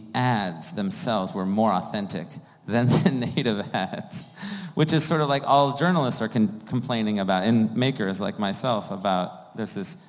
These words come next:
this confluence of things, it's difficult for us to make authentic fake. I can't compete with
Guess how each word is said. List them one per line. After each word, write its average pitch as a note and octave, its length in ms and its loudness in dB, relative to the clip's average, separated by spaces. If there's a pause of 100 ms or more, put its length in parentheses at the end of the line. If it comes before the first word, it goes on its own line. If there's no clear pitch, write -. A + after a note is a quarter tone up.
(120)
this G#2 160 -4
confluence A2+ 680 -2
of G2 100 -6
things, F#2 360 -6
it's - 160 -12 (300)
difficult A#2 400 -4
for A2 120 -2
us F#2+ 120 -2
to G2 100 -2
make F#2 240 -2
authentic F#2+ 580 -4 (380)
fake. D#3+ 260 -4 (240)
I - 80 -8
can't - 300 -8
compete C3 420 -4
with F#2+ 160 -8